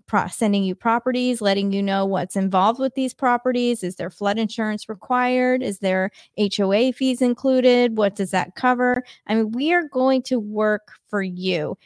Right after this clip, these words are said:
and we just ask that you commit to us and keep this committed relationship for a certain amount of time. And it's easy as signing off on that. And just about any realtor that's, you know,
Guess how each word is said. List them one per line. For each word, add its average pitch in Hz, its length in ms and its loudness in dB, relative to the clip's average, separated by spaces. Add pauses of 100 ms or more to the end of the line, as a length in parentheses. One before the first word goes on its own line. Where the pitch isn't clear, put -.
(120)
and 214 140 2
we 233 140 0
just 240 180 -2
ask 220 220 2
that - 120 -2
you 214 120 -2
commit 214 420 0
to 208 220 -4
us 208 400 0
and 208 400 -2
keep - 320 -4
this 202 260 -2
committed 208 460 0
relationship 208 840 -2
for 208 160 0
a 196 60 -2
certain - 320 -4
amount 190 260 0
of 196 100 -6
time. 185 400 -6 (340)
And 202 200 2
it's 202 240 -6
easy 220 400 2
as 202 300 -2
signing 202 420 0
off 185 180 -2
on 185 140 -2
that. 185 260 -8
And 214 160 0
just 262 240 2
about 240 280 2
any 214 240 2
realtor 208 560 -2 (380)
that's, 196 580 -2 (260)
you 202 140 -4
know, 180 260 -4